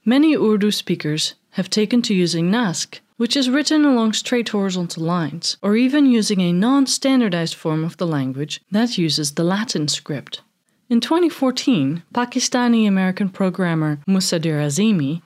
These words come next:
wrote a letter to Apple explaining the issue. Three years later, the company released its first Nastaliq typeface for I O S users, but some pitfalls remain. As time goes on, this Latin-centric approach to how we render text digitally has become sort of fossilized.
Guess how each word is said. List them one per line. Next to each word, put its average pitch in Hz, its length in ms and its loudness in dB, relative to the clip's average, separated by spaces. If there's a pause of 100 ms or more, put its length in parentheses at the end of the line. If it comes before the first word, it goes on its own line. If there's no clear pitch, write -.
(160)
wrote 240 220 0
a 262 60 2
letter 277 360 2
to 269 220 -2
Apple 247 500 -4
explaining 156 540 0
the 147 140 -2
issue. 214 400 -4 (360)
Three - 240 -4
years 143 240 -4
later, 226 420 0 (340)
the - 40 -12
company 311 440 2
released 196 420 2
its 185 120 -4
first - 440 -4
Nastaliq 165 560 -4
typeface 233 760 -4
for - 200 -4
I 165 180 0
O 180 80 0
S 285 240 -2
users, 147 520 -6 (200)
but - 140 -10
some 349 180 0
pitfalls 156 540 -4
remain. 160 520 -2 (560)
As 294 220 -2
time 285 300 2
goes 226 280 2
on, 156 460 -2
this 233 220 -2
Latin-centric 247 880 0
approach - 680 -4
to 190 100 -4
how 190 180 0
we 190 160 0
render 175 340 0
text 147 440 -8
digitally 160 600 -4
has - 200 -8
become 311 340 -2
sort 170 300 -4
of 170 60 -14
fossilized. 170 840 -4